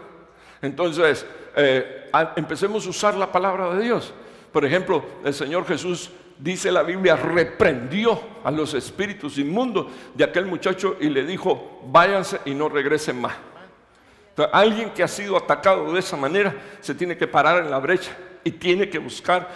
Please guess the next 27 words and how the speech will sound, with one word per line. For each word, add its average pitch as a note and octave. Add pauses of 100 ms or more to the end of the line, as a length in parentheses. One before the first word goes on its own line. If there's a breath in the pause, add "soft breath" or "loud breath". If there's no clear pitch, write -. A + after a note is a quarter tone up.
(160 loud breath)
la C#3
ayuda E3+
ministerial D#3+
para C#3+
que C#3
un A3+
ministro A3
en F3+
el D3
nombre A3+
de D3
Jesús B2+
no F#3
solo G#3
cancele C#3+ (220 loud breath)
ese D#3+
ataque, G#3
sino D#3+
que D#3
le C3
ordene E3+
a D#3
los C#3
demonios, D#3 (100)
"No F#3
regresas C#3+
más. -